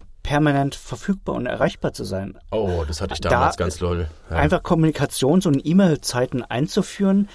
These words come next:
Speaker 1: ist zum Beispiel auch eine Struktur, wo ich dann auch sag, "Okay, ich möchte in den nächsten drei Stunden strukturiert arbeiten. Ich werde erst ab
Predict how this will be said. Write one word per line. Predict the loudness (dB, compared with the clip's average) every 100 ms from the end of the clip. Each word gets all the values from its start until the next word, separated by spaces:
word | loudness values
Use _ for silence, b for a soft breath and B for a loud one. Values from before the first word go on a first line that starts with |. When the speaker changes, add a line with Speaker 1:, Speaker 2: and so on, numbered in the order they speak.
| B
Speaker 1:
ist | -8
zum | -2
Beispiel | -2 0 -4
auch | -4 -2
eine | -4
Struktur, | -4 -10 -8 -6 -6 -8 -6
wo | -2
ich |
dann | 0 2
auch | 2 2
sag, | 2 2 2 -2
"Okay, | -6 0 0 0 -6
ich | -2
möchte | -2 0
in | 2
den | 4
nächsten | 2 2 -2
drei | 0 0
Stunden | 0 -4
strukturiert | -4 -8 -6 -6 -4 -4 -4 -4
arbeiten. | -2 0 0 0 -6 B B B
Ich | -4 4
werde | 6 6
erst | 2 2 0
ab | -4